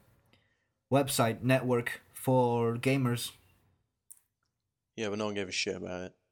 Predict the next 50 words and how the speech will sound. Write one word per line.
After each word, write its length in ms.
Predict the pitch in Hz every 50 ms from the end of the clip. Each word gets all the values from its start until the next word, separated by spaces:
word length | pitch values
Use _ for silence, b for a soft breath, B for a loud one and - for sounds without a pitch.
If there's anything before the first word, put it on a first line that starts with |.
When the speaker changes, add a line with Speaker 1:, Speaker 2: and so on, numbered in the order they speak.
| _ _ _ -
Speaker 2:
<laughs> 760 | - - 135 123 - - 214 - - - 220 - - -
Speaker 1:
Yeah, 100 | - 165
they 120 | 185 220 165
do. 360 | 120 104 98 101 117 147 143 - -
Speaker 2:
I 120 | - 135 156
don't 160 | 175 190 185
care 400 | - - 180 175 185 202 202 196
about 280 | 190 170 185 180 185 170
the, 140 | 175 156 - - 139 139 - -
everyone 460 | 147 180 180 208 220 202 190 196 190
I've 160 | 185 175 151
talked 320 | - 190 180 175 135 131
to 100 | - 139 131
is 100 | 127 117
like, 200 | 131 127 123 - B B B B B B -
"Oh 180 | 131 131 127
yeah, 180 | 127 123 120 113
partnership 460 | 113 - 123 120 113 113 - - 107
with 120 | 107 107
Twitch. 420 | - - 117 110 104 - - - - 117
Yeah, 200 | 110 107 107 101 - 110
all 60 | 110
right, 200 | 107 104 104 98 _ _ -
okay." 180 | 117 - - 110 104 B B B
Speaker 1:
I 80 | 147
mean, 160 | 165 185 170 -
I, 140 | - 147 147 - 110 113 123
okay, 180 | 127 151 131
I 80 | 120 131
see 120 | 131 143 170
your 100 | 175 165
point, 200 | - 175 156 127
but 120 | 127 127
if 100 | 131 131
you're 100 | 151 156
like, 320 | 147 143 135 123 - - -
I 80 | 127
don't 120 | 123 123 123
know, 240 | 120 113 110 - -
if 160 | - 117 - -
you're 160 | 139 139 135
like 200 | 131 127 131 -
a 640 | 127 123 120 117 117 113 107 107 107 95 85 76 73 - - - - - -
famous 580 | - - - 180 131 143 135 127 123 120 - 131
YouTuber 360 | 131 131 131 - 123 110 101
or 420 | 107 104 101 92 98 104 110 -
semi-famous, 840 | - - - 131 123 117 117 110 - - 107 107 104 104 107 107 - -
like, 200 | 95 95 98 -
you 60 | 104
know, 220 | 101 92 92 -